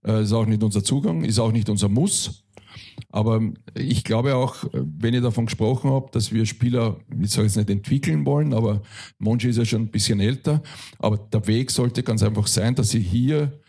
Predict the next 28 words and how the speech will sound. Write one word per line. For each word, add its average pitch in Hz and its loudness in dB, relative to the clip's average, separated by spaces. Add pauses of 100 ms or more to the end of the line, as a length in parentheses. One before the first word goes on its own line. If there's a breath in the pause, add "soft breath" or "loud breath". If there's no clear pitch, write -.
(300 loud breath)
sich - 0
durchsetzen, 147 0
gute 131 0
Leistungen 107 2
bringen 147 0 (360 loud breath)
und - -2
dann 110 0
ist 131 0
es 131 2
auch 117 -2
legitim, 113 0
dass 127 0
Spieler 117 -2
sagen, 113 0
sie 104 0
wollen 113 2
gefühlt 113 0
ihren 113 2
nächsten 113 0
Schritt 120 -2
machen, 135 0
um 110 0
in 107 2
eine 104 0
größere 123 -2
Liga 123 0
zu 123 0
kommen, 120 0